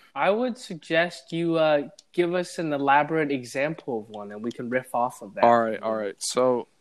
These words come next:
Speaker 2: I have two of them, but I'll, I'll use one of them first. Is, um, one, one of these nice things in life is when I'm taking a hot shower. When I'm really cold, I get in the hot shower, and I'm listening to my favorite music 'cause I have a speaker in my shower,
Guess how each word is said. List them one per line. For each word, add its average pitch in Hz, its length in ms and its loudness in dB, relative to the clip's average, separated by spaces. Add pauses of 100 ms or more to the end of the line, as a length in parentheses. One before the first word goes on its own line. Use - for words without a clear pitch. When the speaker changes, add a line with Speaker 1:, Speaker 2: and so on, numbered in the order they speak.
(140)
Speaker 2:
I 143 140 8
have 185 200 4
two 147 280 -2
of 127 100 -8
them, 127 220 -8
but 127 120 -6
I'll, 120 100 -2
I'll 123 140 -4
use 131 200 -8
one 123 140 -10
of 127 80 -12
them 117 120 -14
first. 123 340 -2
Is, 120 200 -6 (680)
um, 113 440 0 (760)
one, 147 260 4
one 165 120 6
of 175 60 0
these 160 180 -4
nice 135 480 0
things 131 360 -6
in 120 180 -8
life 113 380 -6
is 127 120 -6
when 131 160 0
I'm 123 100 0
taking 156 380 0
a 127 80 2
hot 139 300 4
shower. 147 560 -2 (600)
When 135 120 -4
I'm 127 160 -2
really 156 180 -6
cold, 156 320 -2
I 135 60 -4
get 143 180 -6
in 151 60 -12
the 156 80 -4
hot 151 240 -2
shower, 139 520 -4
and 139 140 -2
I'm 135 140 -2
listening 156 360 -6
to 156 60 -10
my 135 160 -4
favorite 156 380 -4
music 151 420 -6
'cause - 100 -4
I 131 60 4
have 123 120 0
a 120 40 -12
speaker 160 400 -4
in 135 60 -2
my 127 100 -2
shower, 120 460 -4